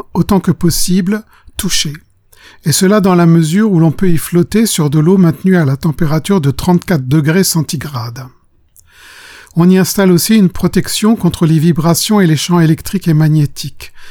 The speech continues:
C'est donc un lieu totalement isolé du monde extérieur dans lequel rien ne peut pénétrer.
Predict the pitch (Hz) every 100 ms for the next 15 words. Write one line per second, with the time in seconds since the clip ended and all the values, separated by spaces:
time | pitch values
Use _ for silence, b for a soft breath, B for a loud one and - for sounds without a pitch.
0 | B B B - 160 202 190 180 165 190
1 | 208 - 180 170 175 156 160 175 185 151
2 | 156 151 143 - 151 147 160 185 202 147
3 | 147 156 - 165 131 151 196 185 - 170
4 | - 151 143 - - 135 -